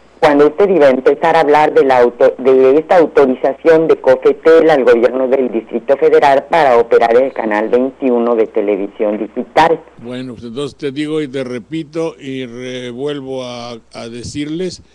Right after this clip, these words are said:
Speaker 2: que hay una noticia muy importante hoy y es que se ha, ha dado la luz verde para que haya un canal alternativo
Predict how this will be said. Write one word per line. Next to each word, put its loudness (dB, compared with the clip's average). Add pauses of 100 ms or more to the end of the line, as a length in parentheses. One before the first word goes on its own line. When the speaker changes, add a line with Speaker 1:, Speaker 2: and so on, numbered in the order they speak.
(320)
Speaker 2:
que -8
hay -6
una -10
noticia -12 (100)
muy -12
importante -14 (100)
hoy -6 (460)
y -10
es -12
que -8 (220)
se -12
ha, -16
ha -12
dado -10
la -14
luz -12
verde -10
para -14
que -16
haya -8
un -12
canal -12 (680)
alternativo -14